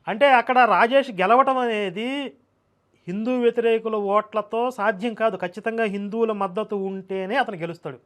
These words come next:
మరి అతను ఓడించడం, గెలిపించడం అనేది మన చేతుల్లోనే ఉంది, హిందువుల చేతుల్లోనే ఉంది కదా. కాబట్టి అతని మాటలను మనం నమ్మలేం అనే వాళ్ళందరూ కూడా అతన్ని ఓడించండి. అప్పుడు రాజకీయ పార్టీలకి కూడా హిందూ వ్యతిరేకంగా పనిచేసిన వ్యక్తిని పార్టీలకు అతీతంగా,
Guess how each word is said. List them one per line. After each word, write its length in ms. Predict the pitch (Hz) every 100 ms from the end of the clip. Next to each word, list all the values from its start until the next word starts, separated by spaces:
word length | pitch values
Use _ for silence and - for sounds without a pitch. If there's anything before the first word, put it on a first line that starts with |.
| -
మరి 80 | 175
అతను 200 | 202 208
ఓడించడం, 560 | 185 240 262 247 262 226
గెలిపించడం 540 | 208 233 240 233 226
అనేది 480 | 214 208 233 254 254
మన 160 | 175 185 214
చేతుల్లోనే 300 | 214 208 190
ఉంది, 180 | 175 - -
హిందువుల 240 | 175 196 190
చేతుల్లోనే 320 | 180 175 170
ఉంది 160 | 160 190
కదా. 200 | 208 247 _ -
కాబట్టి 280 | 190 277 285
అతని 340 | 190 208 233
మాటలను 420 | 196 208 240 262
మనం 240 | 247 233 202
నమ్మలేం 480 | 175 214 240 247 - _ _ _ 160
అనే 140 | 165
వాళ్ళందరూ 460 | 165 170 185 226 226
కూడా 380 | 190 190 269 - _ _
అతన్ని 260 | 151 247 285
ఓడించండి. 720 | 175 156 147 131 123 139 127 _ 165
అప్పుడు 540 | 190 277 202 214 214 -
రాజకీయ 520 | 147 180 202 240 247
పార్టీలకి 600 | 247 202 220 233 233 226
కూడా 260 | 208 196 160 - _ _
హిందూ 260 | 156 196 240
వ్యతిరేకంగా 520 | 208 190 226 214 220
పనిచేసిన 600 | 214 190 190 196 185 185
వ్యక్తిని 680 | 160 165 269 254 185 190 220 _ _ _ _ -
పార్టీలకు 480 | 180 254 269 254 233
అతీతంగా, 440 | 208 185 165 143